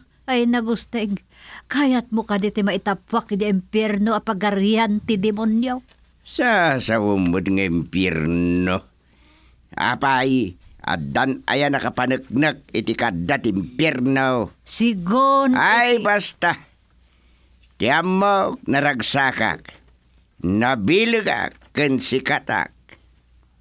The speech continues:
Speaker 1: Ay, inda.
Speaker 2: Magatang ko ti
Speaker 1: Ay.
Speaker 2: anyaman na kayat kao.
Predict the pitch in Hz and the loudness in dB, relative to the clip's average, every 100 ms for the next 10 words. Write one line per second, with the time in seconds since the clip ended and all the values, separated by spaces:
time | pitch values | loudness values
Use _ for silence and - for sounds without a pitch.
0 | _ _ _ _ - 214 202 196 185 185 | _ _ _ _ -6 -2 2 0 -2 -6
1 | - _ _ _ - 101 120 175 202 208 | -12 _ _ _ -6 -2 0 2 2 2
2 | 196 180 170 226 170 165 175 175 165 160 | 0 0 -2 0 0 2 2 2 2 2
3 | 151 - 123 123 - 110 107 62 50 | 0 0 0 0 -2 -2 0 -2 -6